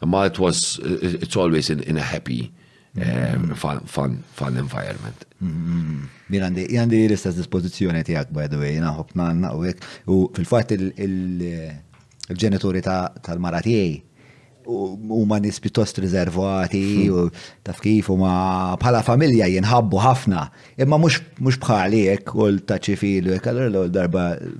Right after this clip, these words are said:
Speaker 2: mhux l-ewwel darba, ma mbagħad meta la darba sirt nafhom, forsi t-tieni darba, tipo jien dħalt għandhom il-ħamrun,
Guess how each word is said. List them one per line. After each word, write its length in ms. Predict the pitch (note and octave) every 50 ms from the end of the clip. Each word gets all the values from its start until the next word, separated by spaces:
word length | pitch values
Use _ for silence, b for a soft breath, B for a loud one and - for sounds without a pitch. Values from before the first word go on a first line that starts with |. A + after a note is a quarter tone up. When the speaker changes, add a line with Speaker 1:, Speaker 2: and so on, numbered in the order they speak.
| - - G#2+ - -
Speaker 2:
mhux 240 | B2 C3 C#3 B2+
l-ewwel 240 | B2 G#2+ F#2 F2+ F#2
darba, 300 | F#2 F#2+ E2+ G2 B2+ B2 B2
ma 60 | A#2
mbagħad 160 | A2+ C#3+ C3
meta 400 | B2+ G#2+ A2+ A#2 A#2 F#2+ F2 G#2+
la 80 | B2+ C3
darba 300 | B2 C#3 A#2+ G#2+ B2 A#2
sirt 240 | - G2+ G2+ - -
nafhom, 320 | C3 C3+ B2 A2+ A2+ G2+ -
forsi 240 | G#2+ G2+ F2+ F2
t-tieni 380 | - - - C#3+ A2+ G#2 G#2 G#2
darba, 400 | C3 C3+ B2+ A2+ A2 A2+ G#2 F2+ - B B B B B B B
tipo 160 | - - A2 B2
jien 160 | B2+ A#2 -
dħalt 400 | - - A#2 A2 G#2 G2+ - A#2+
għandhom 400 | A2+ A2+ A2+ A2+ A2+ G#2+ G#2+ G#2
il-ħamrun, 880 | G2+ G2 F#2+ - A2 G#2+ G#2 G#2+ G#2+ G#2 A2+ A2+ A2+ A2 G#2+ G#2 A2